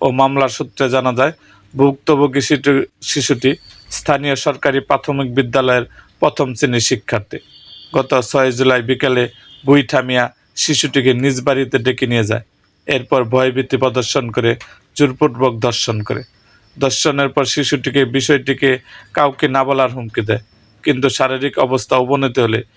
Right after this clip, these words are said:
শিশুটির কান্নাকাটিতে স্বজনরা বিস্তারিত জানতে পারে এবং চিকিৎসার জন্য দ্রুত হাসপাতালে ভর্তি করে।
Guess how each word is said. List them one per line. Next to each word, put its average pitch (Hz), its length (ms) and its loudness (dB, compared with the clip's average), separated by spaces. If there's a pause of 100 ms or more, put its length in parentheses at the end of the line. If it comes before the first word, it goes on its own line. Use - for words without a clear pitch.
(220)
শিশুটির 139 540 0
কান্নাকাটিতে 135 880 -2 (260)
স্বজনরা 139 520 0
বিস্তারিত 127 600 -2
জানতে 123 360 0
পারে 113 280 -2 (440)
এবং 123 280 0
চিকিৎসার 143 500 0
জন্য 127 240 -2
দ্রুত 120 320 -4 (340)
হাসপাতালে 123 600 -2
ভর্তি 110 320 -2
করে। 123 180 -8